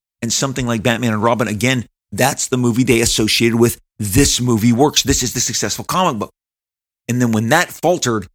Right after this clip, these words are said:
everything faltered. No, th-, there was no faith whatsoever. And, but you, but, but, but during that exact same time, thrillers, horror films, especially if your budgets got right, were the big, big deal, especially in that end of nineties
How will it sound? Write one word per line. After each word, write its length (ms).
everything 340
faltered. 340
No, 100
th-, 140
there 100
was 180
no 220
faith 320
whatsoever. 440
And, 140
but 120
you, 180
but, 180
but, 180
but 120
during 180
that 120
exact 320
same 160
time, 340
thrillers, 720
horror 300
films, 440
especially 400
if 100
your 80
budgets 340
got 220
right, 220
were 80
the 80
big, 440
big 220
deal, 180
especially 360
in 80
that 140
end 220
of 120
nineties 540